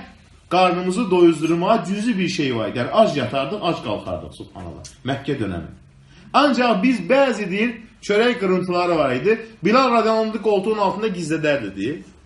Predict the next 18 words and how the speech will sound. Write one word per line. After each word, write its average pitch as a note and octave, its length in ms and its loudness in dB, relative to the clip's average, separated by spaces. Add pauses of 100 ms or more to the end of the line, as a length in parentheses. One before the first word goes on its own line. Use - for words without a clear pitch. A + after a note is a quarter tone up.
(1400)
Acanda G#3+ 440 0
çıxardardı, A3 540 0
onunla G#3 360 -2
nə F#3+ 140 0
eləyərdi? C#3+ 320 0 (100)
Çörək G#3+ 280 0
qırıntıları, D#3+ 460 -2
balaca D#3+ 300 0
çörək, D3+ 240 -2
nə G3+ 160 -2
do-, G3 220 -2
nə, G3+ 80 -4 (100)
nə A3+ 180 -2
doyuzdurur B2+ 440 -2
insanı? F2 320 -10 (480)
Ancaq E3 480 2
nəyə E3 220 2
görə? E3 180 2